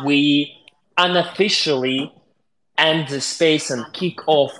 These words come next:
N F T Fest Lugano with this energetic space. So I want to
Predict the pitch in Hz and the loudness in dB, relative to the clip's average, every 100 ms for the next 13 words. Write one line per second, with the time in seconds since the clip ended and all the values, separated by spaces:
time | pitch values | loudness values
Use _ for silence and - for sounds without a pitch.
0 | - 135 131 - 147 - 139 127 - 120 | -4 -2 -2 -2 -4 0 0 0 -6 0
1 | 160 165 135 123 123 123 123 - 135 135 | 0 2 0 -2 -4 -2 -4 -4 -4 -2
2 | 127 135 135 117 - - - 160 135 - | -2 0 0 0 -4 -6 0 2 2 -2
3 | 143 131 - 175 - 170 175 165 - 147 | 2 0 0 -2 0 0 -4 -6 -6 -2
4 | 139 131 | 0 -2